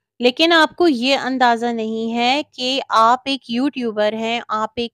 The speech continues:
इन्फ्लुएंसर हैं, और जिस तरह से आप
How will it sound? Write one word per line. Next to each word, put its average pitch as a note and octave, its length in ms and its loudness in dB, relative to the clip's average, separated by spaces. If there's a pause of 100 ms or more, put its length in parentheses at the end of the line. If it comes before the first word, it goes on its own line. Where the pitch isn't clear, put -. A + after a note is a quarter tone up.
इन्फ्लुएंसर A3 840 -4
हैं, A3+ 120 -4
और A3+ 220 -2
जिस A#3+ 280 -8
तरह A3+ 400 -2
से C#4+ 260 -8 (100)
आप A3 260 2